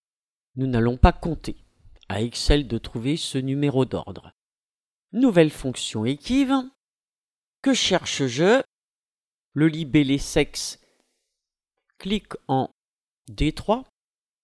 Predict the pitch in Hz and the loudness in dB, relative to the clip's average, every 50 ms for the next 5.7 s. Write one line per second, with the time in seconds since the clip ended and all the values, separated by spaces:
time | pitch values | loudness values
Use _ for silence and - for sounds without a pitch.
0 | _ _ _ _ - - 156 151 143 131 127 139 147 - 143 156 220 262 269 269 | _ _ _ _ -6 0 2 4 4 4 2 0 -2 -2 0 0 0 0 0 -2
1 | 269 - _ _ _ _ _ _ _ _ _ _ _ _ - 311 302 247 196 185 | -4 -8 _ _ _ _ _ _ _ _ _ _ _ _ 2 4 6 6 6 6
2 | - - 180 175 - - - - 160 156 131 147 156 151 147 - - _ _ _ | 4 2 0 -2 -2 -4 -4 -4 -4 -2 0 0 0 0 0 -2 -8 _ _ _
3 | _ _ _ _ _ _ _ _ _ _ _ _ _ _ _ _ _ _ _ _ | _ _ _ _ _ _ _ _ _ _ _ _ _ _ _ _ _ _ _ _
4 | _ _ _ _ _ _ _ _ _ _ _ _ _ - 123 113 107 113 107 - | _ _ _ _ _ _ _ _ _ _ _ _ _ 0 0 2 0 -2 -4 -2
5 | 107 107 - - 135 156 214 247 - - - - - - | -4 -6 -4 0 0 2 0 0 -2 -4 -6 -6 -6 -10